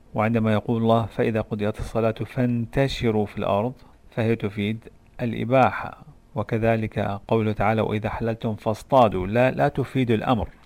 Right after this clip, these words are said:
بالاصطياد. وهكذا لاحظ علماء المسلمين أن معاني الألفاظ مرتبطة بسياقها العام، وهكذا لاحظ الفقهاء والعلماء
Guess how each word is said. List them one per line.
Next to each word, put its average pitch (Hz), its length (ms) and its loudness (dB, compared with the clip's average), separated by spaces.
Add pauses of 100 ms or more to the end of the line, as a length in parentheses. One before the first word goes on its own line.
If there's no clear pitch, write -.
(140)
بالاصطياد. 107 680 -6 (360)
وهكذا 151 440 2
لاحظ 151 340 6
علماء 110 580 6
المسلمين 110 520 -4
أن 120 300 0
معاني 151 380 -2
الألفاظ 143 960 -4
مرتبطة 127 920 -2
بسياقها 120 1040 -6
العام، 120 480 -6 (340)
وهكذا 123 500 2
لاحظ 120 380 0
الفقهاء 113 920 -6
والعلماء 110 720 -6